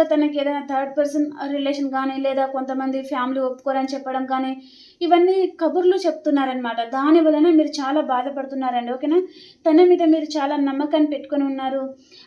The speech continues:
And ఈ పర్సన్‌తోనే ఒక ఫ్యామిలీ అనేది ఏర్పరచుకొని ఉన్నారు, కానీ ఈ పర్సన్ మిమ్మల్ని అర్థం చేసుకోలేదు. ప్రజెంట్ చాలా బాధపడుతున్నారు. And మీకు కూడా మీ పర్సన్ మీద,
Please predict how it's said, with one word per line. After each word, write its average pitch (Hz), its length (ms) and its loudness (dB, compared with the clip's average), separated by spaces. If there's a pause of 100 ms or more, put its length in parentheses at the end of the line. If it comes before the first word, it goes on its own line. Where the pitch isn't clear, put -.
(100)
And 269 120 -2
ఈ 277 100 -4
పర్సన్‌తోనే 277 720 0
ఒక 254 240 -4
ఫ్యామిలీ 277 460 0
అనేది 262 320 -2
ఏర్పరచుకొని 269 540 -6
ఉన్నారు, 262 300 -6
కానీ 269 220 -6
ఈ 254 160 -12
పర్సన్ 269 300 -2
మిమ్మల్ని 254 320 -8
అర్థం 247 280 -8
చేసుకోలేదు. 247 540 -6 (520)
ప్రజెంట్ 285 400 0 (140)
చాలా 254 200 0
బాధపడుతున్నారు. 262 840 -2 (540)
And 277 160 2 (240)
మీకు 359 220 4 (100)
కూడా 381 240 0
మీ 320 60 4
పర్సన్ 311 540 2
మీద, 311 120 4